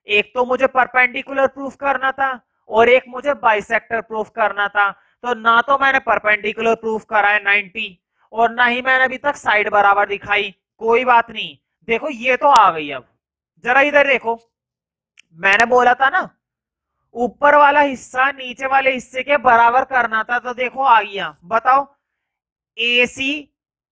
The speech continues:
और बीसी क्या बराबर लिख सकता हूं? हाँ, side में लिखो by सीपीसीटी। बताओ क्या मैंने साइड बराबर कर दी?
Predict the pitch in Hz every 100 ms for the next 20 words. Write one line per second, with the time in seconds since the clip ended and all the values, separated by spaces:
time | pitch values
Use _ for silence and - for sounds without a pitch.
0 | _ 233 269 269 190 240 233 233 226 160
1 | - _ _ _ _ _ _ _ 233 240
2 | 247 254 247 247 262 247 - 269 254 302
3 | 311 240 - _ _ _ _ _ _ _
4 | _ - 156 190 - _ _ _ _ _
5 | _ _ - 202 208 220 247 233 208 240
6 | 214 214 208 302 - _ _ _ _ -
7 | 220 214 220 233 202 196 143 117 110 _
8 | _ _ _ _ _ _ _ _ 160 202
9 | 226 240 254 247 240 240 247 247 247 233
10 | 247 247 240 247 262 254 262 262 330